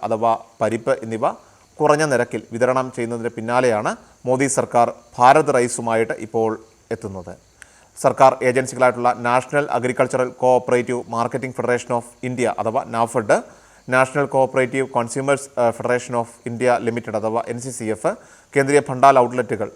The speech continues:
അതുപോലെ സഞ്ചരിക്കുന്ന വിൽപ്പനശാലകൾ എന്നിവിടങ്ങളിലാണ് ഭാരത് റൈസ് നിങ്ങൾക്ക് ലഭിക്കുക. ഭാരത് ആട്ട ബ്രാൻഡിലുള്ള ഗോതമ്പ് പൊടി കിലോഗ്രാമിന് ഇരുപത്തിയേഴ് രൂപ അൻപത് പൈസ നിരക്കിലും, ഇനി അതുപോലെ തന്നെ ഭാരത്, ഏഹ്, ദാൽ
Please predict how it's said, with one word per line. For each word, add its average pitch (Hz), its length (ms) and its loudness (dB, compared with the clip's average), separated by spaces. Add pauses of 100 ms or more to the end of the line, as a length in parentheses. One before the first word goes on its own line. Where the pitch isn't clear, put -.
അതുപോലെ 120 380 0
സഞ്ചരിക്കുന്ന 127 480 -2 (140)
വിൽപ്പനശാലകൾ 127 880 0
എന്നിവിടങ്ങളിലാണ് 120 640 -2 (500)
ഭാരത് 135 340 6
റൈസ് 127 320 0 (120)
നിങ്ങൾക്ക് 117 340 -2 (180)
ലഭിക്കുക. 95 340 -8 (500)
ഭാരത് 127 260 6 (140)
ആട്ട 120 180 4 (180)
ബ്രാൻഡിലുള്ള 123 480 2 (200)
ഗോതമ്പ് 123 380 0
പൊടി 117 260 -2
കിലോഗ്രാമിന് 120 480 2
ഇരുപത്തിയേഴ് 131 520 0
രൂപ 113 140 0 (140)
അൻപത് 123 340 -2
പൈസ 120 220 -2 (120)
നിരക്കിലും, 120 360 -4 (400)
ഇനി 135 160 -2
അതുപോലെ 143 220 4
തന്നെ 139 180 0 (120)
ഭാരത്, 139 400 6 (360)
ഏഹ്, 117 100 0 (120)
ദാൽ 135 200 6